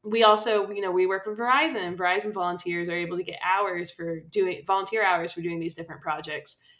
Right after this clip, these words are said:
as part of Verizon's commitment to volunteerism, or the Girl Scouts, they get the Think Like a Citizen Scientist badge for participating in the, the journey that,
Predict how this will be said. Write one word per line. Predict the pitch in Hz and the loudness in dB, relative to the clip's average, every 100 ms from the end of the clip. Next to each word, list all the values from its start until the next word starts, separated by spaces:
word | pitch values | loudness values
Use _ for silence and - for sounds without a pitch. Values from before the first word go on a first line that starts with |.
| - | -10
as | - | -2
part | 190 175 | 2 2
of | 175 | 2
Verizon's | 170 160 170 165 | 0 -2 -2 -8
commitment | - 170 165 - | -8 -10 -8 -10
to | 165 | -4
volunteerism, | 175 - 302 285 226 185 170 | -2 -2 -2 -4 -2 -4 -4
or | 170 | -4
the | 190 | -4
Girl | 254 262 | -2 -2
Scouts, | 262 208 185 - | -2 0 0 -2
they | 185 | -6
get | 165 | -6
the | 175 | -10
Think | - 175 - | -10 -10 -10
Like | 196 | -14
a | - | -10
Citizen | 208 208 214 214 | -6 -6 -6 -6
Scientist | 254 262 254 220 175 | -4 -4 -4 -10 -10
badge | - 151 151 - - _ _ _ | -8 -8 -8 -12 -18 _ _ _
for | 190 180 139 | -2 -2 -2
participating | 214 190 - 190 185 185 180 | -8 -8 -6 -4 -2 -2 -4
in | 180 | -4
the, | 175 165 156 | -4 -6 -6
the | 185 | -6
journey | 175 226 220 156 131 | -2 -2 -2 -6 -8
that, | 170 - | -8 -10